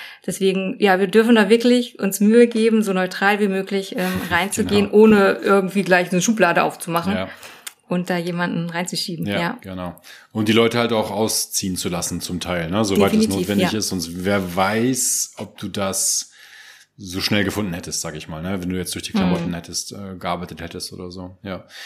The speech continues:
Speaker 1: Ja.
Speaker 2: Wie hast du die Narbe dann gelöst? Es gibt ja unheimlich viele Herangehensweisen zum Thema Narben. Ich nutze, äh, tendenziell deutlich die direkteren Wege, je nachdem, wie sich die Narbe so anfühlt. Also,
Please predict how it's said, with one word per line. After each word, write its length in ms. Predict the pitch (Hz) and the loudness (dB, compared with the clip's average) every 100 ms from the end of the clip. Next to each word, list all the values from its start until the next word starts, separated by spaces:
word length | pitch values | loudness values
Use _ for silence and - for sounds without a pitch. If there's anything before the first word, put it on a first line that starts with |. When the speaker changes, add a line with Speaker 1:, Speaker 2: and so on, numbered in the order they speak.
| - | -16
Speaker 1:
Ja. 60 | - | -8
Speaker 2:
Wie 100 | 101 | 2
hast 140 | 127 - | 2 2
du 40 | |
die 100 | 117 | 0
Narbe 240 | 110 117 107 | 2 2 0
dann 140 | 110 | 0
gelöst? 380 | 101 113 196 - | 2 2 0 -4
Es 100 | 113 | -6
gibt 180 | 107 113 | -4 -4
ja 60 | |
unheimlich 540 | 120 123 107 101 98 - | 0 2 2 0 -2 -6
viele 600 | - 98 95 92 90 87 - - | -6 -4 -2 -2 -4 -8 -16 -14
Herangehensweisen 1160 | - 95 104 101 92 90 90 87 90 90 90 85 | -6 0 0 2 0 -2 -4 -4 -4 -4 -6 -6
zum 280 | - 95 85 | -8 -6 -6
Thema 280 | 92 87 85 | -6 -6 -4
Narben. 520 | 87 90 87 95 95 - - - | -4 -2 -2 -2 -4 -10 -18 -12
Ich 180 | 110 - | -8 -2
nutze, 800 | 104 - - 101 95 95 92 90 | -2 0 0 2 2 0 -4 -8
äh, 920 | 87 104 104 85 82 87 98 85 - - - _ - - | -14 -20 -20 -20 -18 -14 -14 -14 -20 -20 -20 _ -18 -8
tendenziell 640 | 104 107 98 104 104 104 | -2 0 0 0 0 0
deutlich 420 | 113 104 101 92 - | -4 -4 -4 -6 -8
die 120 | 90 | -8
direkteren 600 | 92 90 - 117 107 101 | -6 -6 -4 -2 0 0
Wege, 180 | 104 107 | 0 0
je 160 | 92 | -2
nachdem, 420 | 90 85 98 92 | -4 -4 -4 -4
wie 80 | 87 | -6
sich 160 | 87 82 | -8 -8
die 80 | 90 | -8
Narbe 200 | 90 90 | -8 -8
so 120 | 87 | -8
anfühlt. 440 | 87 101 - 113 101 | -6 -6 -4 -4 -4
Also, 320 | 92 85 | -6 -6